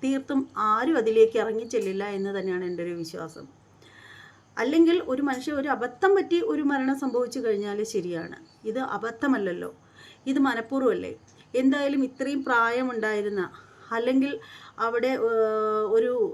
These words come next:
നഴ്സ്, എന്താണ്, നഴ്സായിട്ട് വർക്ക് ചെയ്തിരുന്ന അല്ലെങ്കിൽ ഇത്രയും, ഏഹ്, പ്രായപൂർത്തിയായ ഒരു പെൺകുട്ടിക്ക് ഒരു രാജ്യത്ത് പോയി ജോലി ചെയ്യാൻ പോകുമ്പോൾ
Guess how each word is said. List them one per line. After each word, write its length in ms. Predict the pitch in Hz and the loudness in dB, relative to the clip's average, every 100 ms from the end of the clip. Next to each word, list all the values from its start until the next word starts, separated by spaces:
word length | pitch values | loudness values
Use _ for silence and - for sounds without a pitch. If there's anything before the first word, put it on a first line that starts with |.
| 196 214 | -6 -6
നഴ്സ്, 280 | 214 - - - 208 | -6 -8 -12 -10 -8
എന്താണ്, 320 | 226 262 233 220 - 220 | -2 0 0 -2 -4 -4
നഴ്സായിട്ട് 480 | 226 277 262 254 208 | -4 -2 -2 -2 -4
വർക്ക് 220 | 196 262 | -4 -4
ചെയ്തിരുന്ന 320 | 233 196 190 196 | -4 -2 -2 -4
അല്ലെങ്കിൽ 260 | 214 226 247 | -6 -6 -6
ഇത്രയും, 340 | 220 226 247 285 - - - - - | -4 -6 -4 -6 -8 -20 -20 -20 -12
ഏഹ്, 200 | 202 202 196 | -6 -6 -2
പ്രായപൂർത്തിയായ 800 | 220 226 240 269 285 262 254 233 233 | 2 2 2 -2 -6 -4 -2 0 0
ഒരു 160 | 233 240 | -2 0
പെൺകുട്ടിക്ക് 600 | 214 214 220 233 220 202 - - - - | -2 -2 -4 -6 -6 -6 -8 -16 -8 -2
ഒരു 140 | 269 277 226 | 0 0 0
രാജ്യത്ത് 460 | 226 220 277 277 - | 0 -2 -4 -4 -2
പോയി 220 | 226 220 208 | 2 2 2
ജോലി 240 | 214 208 247 247 | 0 0 -2 -2
ചെയ്യാൻ 260 | 220 214 196 | -2 -2 -4
പോകുമ്പോൾ 440 | 185 185 180 | -6 -6 -6